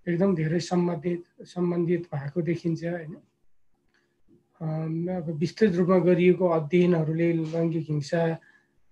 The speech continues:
आ, मा सुसाइडको अवस्था कस्तो छ भनेर गरिएको अध्ययनले पनि, आ, लैङ्गिक हिंसा चाहिँ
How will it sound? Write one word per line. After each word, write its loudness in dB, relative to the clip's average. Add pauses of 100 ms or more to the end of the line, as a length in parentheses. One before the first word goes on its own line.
आ, -4
मा 0
सुसाइडको -4
अवस्था -6
कस्तो -10
छ -10
भनेर -8
गरिएको -4 (520)
अध्ययनले 4
पनि, 4 (560)
आ, -2 (760)
लैङ्गिक 2
हिंसा -4
चाहिँ 2